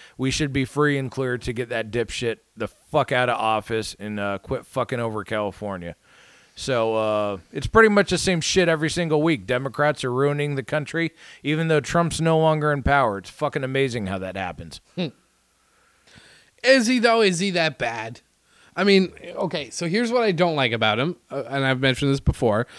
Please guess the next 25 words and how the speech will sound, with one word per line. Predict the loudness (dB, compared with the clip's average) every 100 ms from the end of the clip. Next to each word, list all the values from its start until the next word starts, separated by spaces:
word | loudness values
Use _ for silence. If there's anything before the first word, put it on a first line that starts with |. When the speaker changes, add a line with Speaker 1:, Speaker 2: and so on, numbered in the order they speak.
| -18 -12 -2
Speaker 2:
I |
don't | 2 2
like | 2
how | 2 2
he |
flip-flops. | 0 2 2 2 2 2 2 -4 0
I | 0
don't | 2 0
like | 0 -2
how | 0 -2
he | -2
panders. | 0 0 0 -6 -10 -10 -12 -20 -14 -6
And | 0
that's | 2 2
what | 2
he's | 2 2
doing | 0 0 0
when | 0
he, | 0 -2 -4 -2
like, | 2 2 0 -10 _ -20 -20 -20 -12
there | 2 4 4
is | 4
no | 2
correlation | 4 4 4 4 2 0 -2
between | -2 -2 0 0 -2